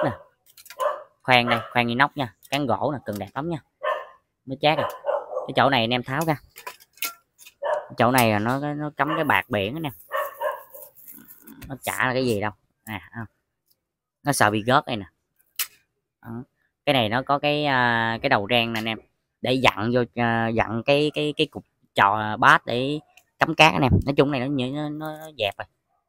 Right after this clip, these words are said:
Dục đi anh em ơi, nó cũng chả có ảnh hưởng gì đâu. Đó, rồi. Bát là bát nhôm anh em, cần đẹp lắm nha. Cây này hãng Olympic nè.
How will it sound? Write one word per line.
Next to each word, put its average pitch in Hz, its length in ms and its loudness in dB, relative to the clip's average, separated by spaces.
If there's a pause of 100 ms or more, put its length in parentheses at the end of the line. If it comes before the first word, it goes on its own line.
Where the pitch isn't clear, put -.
(140)
Dục 107 200 -10
đi 127 120 -4
anh 123 100 -4
em 120 120 -4
ơi, 117 60 -6 (120)
nó 135 120 -6
cũng 135 140 -4
chả - 200 -2
có 147 60 -2
ảnh 147 80 -2
hưởng 107 180 -6
gì 143 80 -6
đâu. 120 100 -10 (920)
Đó, 131 140 -10 (120)
rồi. 127 160 6 (1200)
Bát 151 200 6
là 139 80 -2
bát 151 160 4
nhôm 147 240 8
anh 135 80 0
em, 135 120 2 (120)
cần 107 160 -2
đẹp 98 160 -2
lắm 165 180 -2
nha. 165 140 0 (1300)
Cây 135 140 6
này 117 140 2
hãng 110 180 2
Olympic 131 440 2
nè. 127 120 0